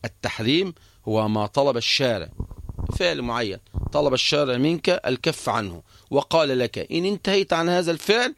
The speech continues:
أجرت، وإن فعلت هذا الفعل باختيارك عوقبت على هذا الفعل". قوله: "ما طلب الشارع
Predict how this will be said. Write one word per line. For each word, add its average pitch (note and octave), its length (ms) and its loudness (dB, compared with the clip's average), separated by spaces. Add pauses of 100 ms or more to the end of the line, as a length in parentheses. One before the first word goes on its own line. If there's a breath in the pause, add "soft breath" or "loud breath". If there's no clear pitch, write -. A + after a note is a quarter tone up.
(360 soft breath)
أجرت، C3+ 540 0 (320 soft breath)
وإن A3+ 280 2
فعلت F#3 420 2
هذا E3+ 240 4
الفعل E3 380 0
باختيارك G3+ 880 2 (240 soft breath)
عوقبت E3 560 0
على A#2+ 220 0
هذا C#3+ 540 2 (360 loud breath)
الفعل". B2+ 460 2 (400 loud breath)
قوله: G#3+ 360 6
"ما D3+ 260 6
طلب G3+ 340 2
الشارع E3 840 2